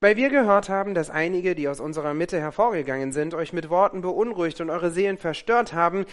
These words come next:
denen wir keine Befehle gegeben haben, schien es uns, nachdem wir einstimmig geworden, gut, Männer auszuwählen und sie zu euch zu senden mit unseren geliebten Brüdern Barnabas und Paulus. Leuten,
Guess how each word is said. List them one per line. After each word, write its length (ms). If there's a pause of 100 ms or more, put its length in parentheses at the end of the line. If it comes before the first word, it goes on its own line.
(160)
denen 280
wir 140
keine 460
Befehle 440
gegeben 440
haben, 380 (600)
schien 240
es 160
uns, 440 (240)
nachdem 300
wir 180
einstimmig 600
geworden, 500 (300)
gut, 520 (120)
Männer 520
auszuwählen 720
und 160
sie 160
zu 180
euch 220
zu 160
senden 400
mit 140
unseren 360
geliebten 440
Brüdern 480
Barnabas 600
und 180
Paulus. 580 (1400)
Leuten, 460